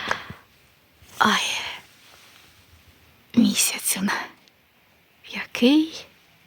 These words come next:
Дивіться, який місяць, бачите? Оце кажуть, якщо ж, ой, можна повісити відро на цей місяць, то що? Дощ буде? Чи що?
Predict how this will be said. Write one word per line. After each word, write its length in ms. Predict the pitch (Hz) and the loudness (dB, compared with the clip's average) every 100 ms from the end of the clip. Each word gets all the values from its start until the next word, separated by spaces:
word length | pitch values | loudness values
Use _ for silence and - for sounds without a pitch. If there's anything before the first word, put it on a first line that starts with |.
| _ _ _ _ - - _ _ - | _ _ _ _ -20 -20 _ _ 6
Дивіться, 360 | 302 - 220 - - - | 6 8 2 -4 -4 0
який 260 | 208 233 | 6 8
місяць, 320 | 202 185 170 202 | 8 6 0 2
бачите? 420 | 349 - - - - - - _ _ _ _ _ _ _ _ - | 2 2 -2 -2 -4 -8 -10 _ _ _ _ _ _ _ _ 4
Оце 320 | 247 - 277 | 4 6 2
кажуть, 400 | - 262 254 - | 4 2 2 2
якщо 320 | 247 - 311 | 2 4 2
ж, 160 | - - _ _ | 2 -2 _ _
ой, 240 | - 208 - _ _ _ _ _ | 2 2 0 _ _ _ _ _
можна 320 | 233 269 247 247 | 6 8 8 6
повісити 600 | 247 247 - 233 226 220 _ _ _ - | 4 4 2 0 0 -2 _ _ _ -4
відро 320 | 269 226 359 494 - _ _ _ _ | 2 6 8 6 4 _ _ _ _
на 100 | - | -6
цей 220 | 180 190 190 | 0 2 4
місяць, 400 | 180 - - - | 2 0 -6 -6
то 120 | 214 | -6
що? 260 | - - - _ _ _ _ _ _ - | -4 -6 -8 _ _ _ _ _ _ 0
Дощ 280 | 220 247 202 | 2 2 0
буде? 280 | 220 214 - _ _ _ _ _ _ _ _ - | -4 -4 -8 _ _ _ _ _ _ _ _ -6
Чи 140 | 143 | -6
що? 240 | - - | -4 -8